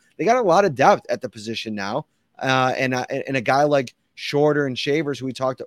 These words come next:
about at the top, you know, guys that are maybe unproven guys that I wouldn't be surprised if they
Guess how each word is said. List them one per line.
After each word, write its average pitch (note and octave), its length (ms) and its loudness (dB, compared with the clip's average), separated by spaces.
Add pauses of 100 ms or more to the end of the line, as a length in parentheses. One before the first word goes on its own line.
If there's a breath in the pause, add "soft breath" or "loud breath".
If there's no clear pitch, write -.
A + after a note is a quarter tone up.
about B2+ 220 -4
at A#2+ 100 -6
the A2 60 -16
top, C#3 420 0 (340 soft breath)
you B2+ 60 -8
know, B2 160 -2 (220)
guys C3+ 300 0
that C3 120 0
are A#2+ 300 -2
maybe F#3 240 -2
unproven E3 500 0
guys B2+ 300 0
that B2 100 -2
I B2+ 80 2
wouldn't C3 240 -4
be B2+ 140 -8
surprised B2+ 440 -4
if A2 100 -18
they A#2 200 -6